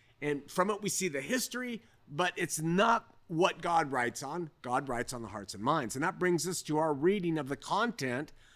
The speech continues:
of the apostolic letters. And I want to pay particular attention to the phrase, word, phrases, lines that the apostles use that include save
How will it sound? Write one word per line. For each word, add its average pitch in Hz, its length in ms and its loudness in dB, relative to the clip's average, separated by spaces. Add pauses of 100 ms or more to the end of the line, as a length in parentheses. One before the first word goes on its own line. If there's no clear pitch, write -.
(220)
of 147 100 0
the 143 140 6
apostolic 147 640 2
letters. 135 360 0
And 135 80 -2
I 135 40 2
want 208 180 2
to 220 60 2
pay 220 160 4
particular 208 680 -2 (240)
attention 170 600 0
to 170 180 0
the 180 120 0
phrase, 185 640 2
word, 170 560 4 (680)
phrases, 208 800 6
lines 175 680 4
that 175 240 -6
the 165 120 2
apostles 160 640 -2
use 147 640 0 (1160)
that 143 140 2
include 151 640 2 (360)
save 131 800 4